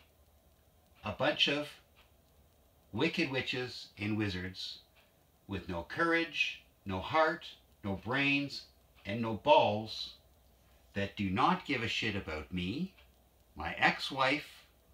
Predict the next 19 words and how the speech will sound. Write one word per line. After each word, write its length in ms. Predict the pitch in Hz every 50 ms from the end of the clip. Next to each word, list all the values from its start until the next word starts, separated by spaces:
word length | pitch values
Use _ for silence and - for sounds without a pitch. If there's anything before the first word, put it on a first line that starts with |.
| - - - _ _ _ -
or 100 | 95 95
my 140 | 95 92
two 360 | 95 - - - 127 135 - -
adult 460 | - 98 101 101 101 101 101 107 - - - _ _ _
sons. 640 | - - - - 76 - - - - - - - - - - - - - _ _ _ _ _ _ _ _ _ - - _ _ _ _ _ _ _ _ - - - - - - - - - _ -
Section 440 | - - 175 190 - - 202 185 175
fifteen 580 | - - - 156 151 - - 120 120 123 120 120
of 100 | 113 101
the 80 | 110
Charter 600 | 104 - - - - - - - 69 78 87 87 - - _ _ - _ _ _ _ -
and 160 | 92 92 90
Section, 560 | - - 123 113 - - - 110 104 104 95 - - - - - - - - - - - 104
uh, 200 | 95 92 87 - - - - -
five 240 | - 123 127 139 135
oh 100 | 139 139
seven 460 | 135 - - 101 85 71 76 80 87 - - - - - - - _ _ _
of 140 | 92 95 95
the 60 | 104
Criminal 560 | - - - 131 131 139 135 131 131 - -